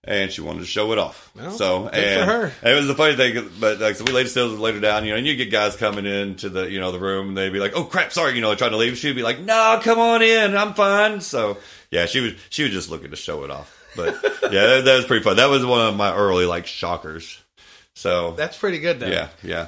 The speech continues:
Speaker 2: That's pretty
Speaker 1: Yeah.
Speaker 2: well, well, nobody got hurt.
Speaker 1: No, nobody got
Speaker 2: Every-,
Speaker 1: hurt.
Speaker 2: everybody got an eyeful.
Speaker 1: No. I, I
Speaker 2: At least she wasn't ugly.
Speaker 1: Uh, yes, she was not ugly. She was a very pretty lady.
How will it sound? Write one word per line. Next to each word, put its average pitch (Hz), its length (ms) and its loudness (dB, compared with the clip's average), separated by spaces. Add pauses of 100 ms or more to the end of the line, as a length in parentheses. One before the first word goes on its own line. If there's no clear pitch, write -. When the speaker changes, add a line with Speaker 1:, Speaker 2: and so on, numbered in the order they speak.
Speaker 2:
That's 160 160 -6
pretty 101 160 0
Speaker 1:
Yeah. - 200 -8
Speaker 2:
well, 196 240 -2
well, 202 220 4
nobody 214 300 0
got 202 160 -2
hurt. 147 420 -4
Speaker 1:
No, 147 180 0
nobody 160 220 2
got 196 80 6
Speaker 2:
Every-, 156 160 4
Speaker 1:
hurt. 135 160 -6
Speaker 2:
everybody 175 320 0
got 190 120 0
an 190 60 0
eyeful. 147 360 -2
Speaker 1:
No. 98 120 -4 (200)
I, - 140 2
I 143 200 2
Speaker 2:
At - 80 -6 (200)
least 175 260 2
she 233 80 0
wasn't 208 300 0
ugly. 190 320 -6 (380)
Speaker 1:
Uh, 92 200 -8
yes, 117 180 0
she - 160 -6
was 104 160 0
not 139 160 2
ugly. 104 240 0
She - 160 -8
was 98 160 -4
a 101 40 -10
very 104 180 -2
pretty 123 180 -6
lady. 98 220 -4